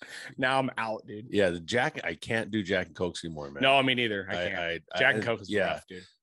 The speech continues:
Speaker 2: Um, I don't, like, I'll, I'll have a whiskey. Like, if we're having a good meal or something, I'll do a whiskey.
Speaker 1: Sure.
Speaker 2: Or I'll do a,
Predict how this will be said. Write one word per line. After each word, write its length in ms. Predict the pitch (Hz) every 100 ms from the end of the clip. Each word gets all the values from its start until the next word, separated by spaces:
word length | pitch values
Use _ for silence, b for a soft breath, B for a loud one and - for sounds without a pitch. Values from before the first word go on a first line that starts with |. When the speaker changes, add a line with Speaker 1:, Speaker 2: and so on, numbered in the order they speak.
| -
Speaker 2:
Um, 460 | 90 87 82 80 73 _ -
I 140 | 107
don't, 440 | 98 82 104 107 -
like, 220 | 101 95
I'll, 260 | 110 117 -
I'll 520 | 107 107 104 92 95 -
have 240 | 101 107
a 80 | 110
whiskey. 680 | 98 101 - - 104 101 92 _ _ _ _ _ _ _ _ - - _ -
Like, 340 | 95 85 78 - - _ _ -
if 140 | 87
we're 120 | 82 85
having 300 | 98 92 95
a 40 |
good 180 | 87 82
meal 280 | 87 87 82
or 100 | 80
something, 340 | 90 80 85
I'll 100 | 80
do 160 | 73 80
a 80 | 76
whiskey. 440 | 78 - 78 76
Speaker 1:
Sure. 300 | - 107 98 - b b b b b b b _ _
Speaker 2:
Or 200 | 92 92
I'll 100 | 90
do 260 | 85 92
a, 60 | 82